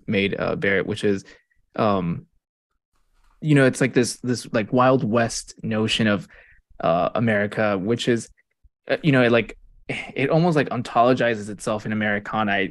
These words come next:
I love that statement because I think you can see it, you can see it play out so perfectly in, in terms of, like, the,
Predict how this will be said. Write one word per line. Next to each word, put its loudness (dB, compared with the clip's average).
I 0
love 2
that 2
statement -2
because -6
I -2
think 0
you 2
can 2
see 0
it, -2
you -4
can 0
see 2
it -4
play 2
out 2
so -2
perfectly -4
in, -2
in -4
terms -2
of, -4
like, -2
the, -2